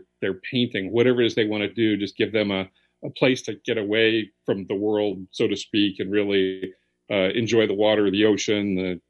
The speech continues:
the, the seals, the, you know, the pelicans, and really just get a chance to contemplate what they're doing.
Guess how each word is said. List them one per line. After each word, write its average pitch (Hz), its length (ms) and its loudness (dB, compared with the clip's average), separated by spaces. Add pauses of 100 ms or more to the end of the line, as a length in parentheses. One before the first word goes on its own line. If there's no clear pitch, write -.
(220)
the, 120 760 -8
the 104 80 -2
seals, 107 580 2
the, 95 320 -4 (300)
you 123 80 0
know, 104 100 -4
the 95 140 -4
pelicans, 107 500 -2
and 95 160 -4 (320)
really 113 220 2
just 101 180 -6
get 98 140 0
a 95 40 0
chance 98 260 -6
to - 80 -12
contemplate 98 720 -4
what 101 240 0
they're 98 180 2
doing. 92 400 -2